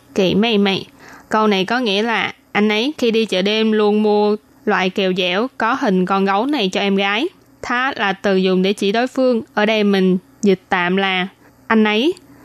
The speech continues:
Chu là đi. Ye shi, chắc các bạn cũng thường xuyên nghe từ này, nghĩa là chợ đêm. Tô hui nghĩa là đều sẽ. Mại là mua. Zhe kuan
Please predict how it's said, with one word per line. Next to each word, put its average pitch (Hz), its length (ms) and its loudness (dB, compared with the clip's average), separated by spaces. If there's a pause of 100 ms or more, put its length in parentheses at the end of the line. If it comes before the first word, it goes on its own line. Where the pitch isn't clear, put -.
(220)
Chu - 180 0 (280)
là 196 220 0
đi. 214 320 0 (460)
Ye 285 300 4
shi, 294 380 -2 (280)
chắc 285 120 0
các 285 140 0
bạn 190 180 0
cũng 196 140 -2
thường 202 160 0
xuyên 208 180 0
nghe 208 120 2
từ 190 160 0
này, 185 220 2
nghĩa 180 240 2
là 214 140 2
chợ 185 220 0
đêm. 220 300 2 (560)
Tô 311 360 2
hui 302 300 -2 (180)
nghĩa 202 160 0
là 220 160 0
đều 185 320 2
sẽ. 185 420 -2 (480)
Mại 190 380 0 (180)
là 190 320 0
mua. 226 360 2 (500)
Zhe 320 240 2
kuan 185 360 -2